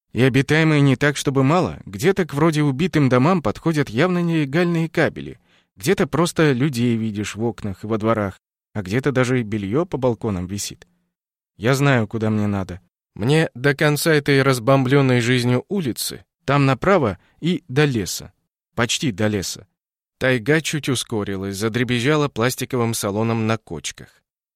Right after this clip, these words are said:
Простенько всё внутри. Вроде бы и думал какой-то дизайнер, но не слишком долго,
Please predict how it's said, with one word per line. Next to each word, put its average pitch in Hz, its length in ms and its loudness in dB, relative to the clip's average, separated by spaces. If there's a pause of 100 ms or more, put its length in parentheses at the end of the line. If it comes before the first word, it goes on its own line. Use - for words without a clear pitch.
(120)
Простенько 147 480 0
всё 104 200 -6
внутри. 98 460 -8 (300)
Вроде 160 300 0
бы 160 260 2
и 151 180 -4
думал 160 420 -2
какой-то 123 500 -6
дизайнер, 110 640 -4 (340)
но 190 200 0 (100)
не 190 140 0
слишком 190 460 0
долго, 98 440 -2